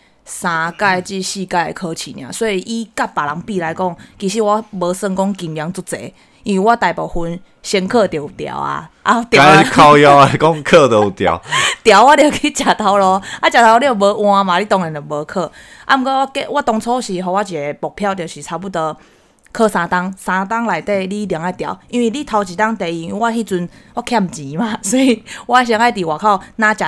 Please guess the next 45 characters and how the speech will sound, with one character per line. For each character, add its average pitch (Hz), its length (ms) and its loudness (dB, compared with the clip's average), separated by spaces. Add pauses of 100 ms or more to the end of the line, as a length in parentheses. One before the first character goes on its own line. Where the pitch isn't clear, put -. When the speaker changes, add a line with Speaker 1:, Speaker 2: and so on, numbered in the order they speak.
Speaker 1:
头 156 240 -6
路， 156 280 -4
哪 196 180 -2
准 190 160 -4
备 160 80 -4
考 160 200 -6
试。 - 220 -12 (280)
所 247 140 -4
以 233 80 -2
基 202 100 -10
本 233 140 -6
上 196 180 -4
你 226 100 -8
甲 226 220 -2 (220)
所 233 220 0
有 214 200 2
的 175 220 -2 (560)
其 208 120 -6
他 240 360 0 (560)
专 202 240 -2
心 233 240 -4
准 226 180 -2
备 156 100 -6
考 214 180 -6
试 190 160 -6
的 151 100 -4
人， 143 240 -8
你 214 100 -6
就 185 100 -4
是 147 160 -12
已 127 180 -8
经 180 200 -2
算 214 240 -4
较 208 140 -4
无 180 140 -2
优 160 200 -8
势， 139 220 -8
因 175 80 -6
为 170 60 -6
你 196 80 -4
无 190 160 -2
时 - 200 -10
间。 151 300 -4 (580)
了， 220 600 2 (260)
我 226 300 2